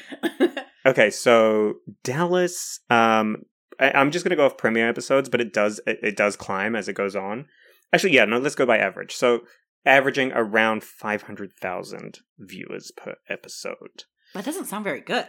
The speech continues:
Speaker 2: Not very good. Their first episode was three hundred thousand. Now, in comparison, Atlanta,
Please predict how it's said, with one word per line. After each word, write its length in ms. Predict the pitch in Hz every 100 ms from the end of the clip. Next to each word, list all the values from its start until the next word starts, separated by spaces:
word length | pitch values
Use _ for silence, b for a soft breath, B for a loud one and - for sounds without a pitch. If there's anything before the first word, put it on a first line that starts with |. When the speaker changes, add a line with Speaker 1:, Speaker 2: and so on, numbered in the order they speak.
| -
Speaker 2:
Not 340 | 101 98 104
very 140 | 117 123
good. 220 | 117 107
Their 80 | 104
first 280 | 110 104
episode 300 | 107 101 98
was 220 | 98 95 - -
three 180 | - 85
hundred 180 | 85
thousand. 320 | - - - _ _ -
Now, 200 | 113 113
in 120 | 120
comparison, 880 | 135 127 - 196 220 196 135 98 95
Atlanta, 800 | 113 127 117 131 139 - 95 -